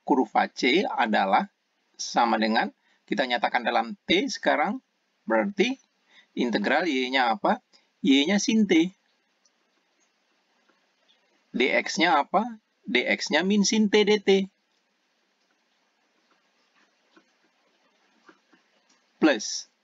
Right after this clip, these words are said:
X-nya apa? Ini ya, X. X-nya apa? Kita lihat cos T. D Y-nya apa?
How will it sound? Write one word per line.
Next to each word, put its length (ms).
X-nya 480
apa? 320
Ini 240
ya, 20
X. 240
X-nya 400
apa? 240
Kita 160
lihat 320
cos 320
T. 240
D 120
Y-nya 520
apa? 320